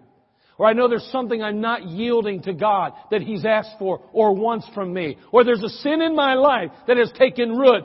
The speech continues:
and I'm unwilling to give it up. But I'm right with God. No, I'm simply a hearer then. And I'm deceiving my own self. Boy, isn't it terrible to deceive yourself?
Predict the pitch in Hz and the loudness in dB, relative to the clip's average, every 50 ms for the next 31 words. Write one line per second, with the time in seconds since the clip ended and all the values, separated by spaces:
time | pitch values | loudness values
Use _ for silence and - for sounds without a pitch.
0 | - - - 240 240 240 240 254 269 269 262 262 285 330 339 349 320 302 262 190 | -8 -8 -6 -4 -4 -2 -2 -2 -2 -2 0 0 0 0 0 0 -2 -2 -4 -2
1 | 285 339 285 277 262 262 269 220 - - - - - 254 330 381 392 392 349 311 | -2 2 4 4 6 6 6 4 4 2 -8 0 2 6 8 8 6 6 4 4
2 | 330 381 392 381 330 359 370 339 - - 330 302 247 202 170 135 120 104 98 90 | 6 8 8 8 6 0 -4 -4 4 6 8 8 8 8 6 2 -2 -4 -8 -12
3 | - - - - - - _ _ _ _ _ _ _ _ _ _ _ _ _ _ | -18 -20 -20 -20 -20 -20 _ _ _ _ _ _ _ _ _ _ _ _ _ _
4 | _ _ _ _ _ _ - 151 170 185 202 208 220 233 220 - 226 208 196 214 | _ _ _ _ _ _ -12 -8 -6 -6 -4 -4 -6 -8 -6 -8 -8 -6 -4 -4
5 | 208 202 190 180 220 220 202 175 147 127 135 131 120 107 101 95 _ _ _ _ | -2 -2 -2 -2 -2 -2 -2 -2 -6 -6 -10 -12 -12 -14 -16 -20 _ _ _ _
6 | _ _ _ _ _ _ _ _ _ _ _ _ _ _ _ - 160 165 147 160 | _ _ _ _ _ _ _ _ _ _ _ _ _ _ _ -12 -12 -10 -10 -10
7 | 147 - - - 220 220 220 214 196 220 226 226 208 180 165 165 165 170 180 190 | -12 -14 -12 -10 -8 -6 -6 -4 -4 -4 -4 -4 -6 -6 -6 -6 -6 -8 -8 -10
8 | 190 - - - 165 147 123 104 - _ _ _ _ _ _ _ _ _ _ _ | -12 -12 -10 -8 -6 -6 -6 -10 -14 _ _ _ _ _ _ _ _ _ _ _
9 | _ _ _ _ _ _ _ _ _ _ _ _ _ _ _ _ _ _ _ _ | _ _ _ _ _ _ _ _ _ _ _ _ _ _ _ _ _ _ _ _
10 | _ _ _ _ 190 208 220 226 247 247 185 139 - - 190 190 202 190 196 208 | _ _ _ _ -8 -6 -6 -4 -6 -8 -10 -12 -10 -6 -4 -4 -4 -4 -6 -8
11 | 175 165 139 131 123 - _ 180 180 180 156 185 165 - - 185 170 165 160 | -8 -10 -14 -16 -18 -12 _ -10 -10 -8 -10 -10 -12 -10 -12 -12 -12 -12 -12